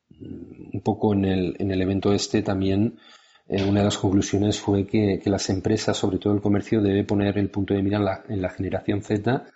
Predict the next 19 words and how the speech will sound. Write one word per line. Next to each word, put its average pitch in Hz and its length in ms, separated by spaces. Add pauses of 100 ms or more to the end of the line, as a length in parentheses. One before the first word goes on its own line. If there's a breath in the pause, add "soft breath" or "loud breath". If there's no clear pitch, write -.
(720 soft breath)
que 110 100
es 98 100
la 113 100
primera 104 300
generación 104 560
conectada 104 520
de 101 100
la 92 80
historia, 95 640 (100)
eh, 101 240
y 98 80
es - 140
una 110 80
generación 107 540
que 110 60
espera 110 380
de 107 100
alguna 101 260
manera, 104 440